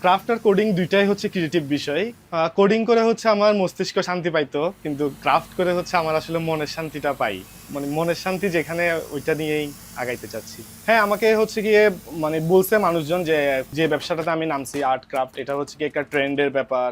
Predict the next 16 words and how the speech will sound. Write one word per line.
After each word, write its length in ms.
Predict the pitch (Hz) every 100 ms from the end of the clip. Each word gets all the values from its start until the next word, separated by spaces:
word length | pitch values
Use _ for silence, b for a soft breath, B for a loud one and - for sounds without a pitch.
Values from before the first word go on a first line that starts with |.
| 120
যে 60 | 123
এটা 100 | 123
একটা 160 | 120 139 135
ট্রেন্ড 220 | 143 139
শেষ 140 | 151 139
হইলে 180 | 151 139 139
এগুলা 180 | 135 139 135
মানুষজন 300 | 131 127 135 135
আর 60 | 131
নিবে 160 | 123 127
না, 60 | 127 127 120
এগুলা 260 | 120 131 131 127 _ 143
যতদিন 300 | 135 127 139 143
ট্রেন্ড 180 | 135 135 135
থাকে 160 | 139 139 135
অতদিন, 360 | 135 127 131